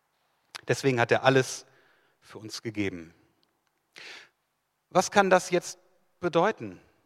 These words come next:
in dieser so herausfordernden Zeit, in der wir alle leben? Ich meine, es kann auch jetzt kein Weg sein,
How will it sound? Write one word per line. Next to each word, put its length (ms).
in 100
dieser 240
so 160
herausfordernden 720
Zeit, 400
in 120
der 220
wir 360
alle 260
leben? 480
Ich 180
meine, 280
es 120
kann 200
auch 120
jetzt 460
kein 380
Weg 240
sein, 600